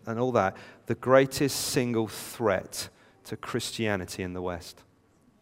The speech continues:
Is this, that we are comfortable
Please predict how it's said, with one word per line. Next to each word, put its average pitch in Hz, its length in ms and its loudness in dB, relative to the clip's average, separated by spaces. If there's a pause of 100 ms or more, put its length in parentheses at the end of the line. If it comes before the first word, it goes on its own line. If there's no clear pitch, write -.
(880)
Is 104 140 -8
this, - 420 -8 (640)
that 104 120 -10
we 98 200 -2
are 92 160 -2 (140)
comfortable - 680 -6